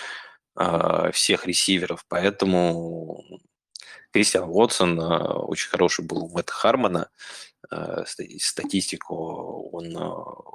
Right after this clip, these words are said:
у себя в подкасте, э, и на сайте выкладывал это про ярды за маршрут и эффективность, э,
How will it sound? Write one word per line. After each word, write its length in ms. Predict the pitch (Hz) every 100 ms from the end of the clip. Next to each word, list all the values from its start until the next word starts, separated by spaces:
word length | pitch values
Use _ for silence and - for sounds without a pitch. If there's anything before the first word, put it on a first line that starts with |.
| - _ _ - -
у 60 | 95
себя 220 | - 87
в 80 | -
подкасте, 600 | 85 - 104 135 - 85 82
э, 480 | 80 82 80 - -
и 100 | 87
на 120 | 85
сайте 300 | - 117 117 90
выкладывал 520 | - 87 82 85 82
это 380 | - 85 90 - - - -
про 760 | 92 90 85 82 82 82 82 - - - - - - _ _ _ _ -
ярды 360 | - 117 104 98
за 120 | 95
маршрут 680 | 90 - - 120 135 123 98
и 480 | 90 85 82 82
эффективность, 840 | 85 87 - - 92 87 - -
э, 100 | 95